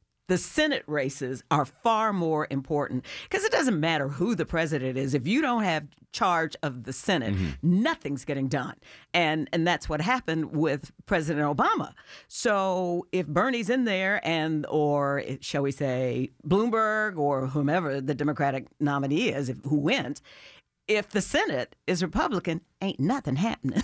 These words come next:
Speaker 1: <laughs>
Speaker 2: Greg Bluestein, we talked about endorsements. Any of the big Georgia Democrats endorse any candidates yet, uh, on the record?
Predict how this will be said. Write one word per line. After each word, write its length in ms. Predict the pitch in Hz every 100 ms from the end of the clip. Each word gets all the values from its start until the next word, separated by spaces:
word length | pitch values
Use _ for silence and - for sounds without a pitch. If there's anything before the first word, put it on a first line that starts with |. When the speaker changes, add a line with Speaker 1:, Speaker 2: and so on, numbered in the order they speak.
| -
Speaker 1:
<laughs> 100 | -
Speaker 2:
Greg 240 | 139 139
Bluestein, 400 | 123 143 - 131
we 80 | 107
talked 220 | 117 135
about 200 | 131 117
endorsements. 580 | 95 113 120 - 113 92
Any 200 | 113 123
of 40 | 117
the 60 |
big 240 | 92 117 107
Georgia 300 | 117 117 92
Democrats 560 | 104 107 104 117 113
endorse 460 | 101 87 104 113 -
any 220 | 98 104
candidates 500 | - 113 113 113 110
yet, 220 | 123 117 98
uh, 120 | 87
on 200 | 82 98
the 80 | 98
record? 400 | 104 - 110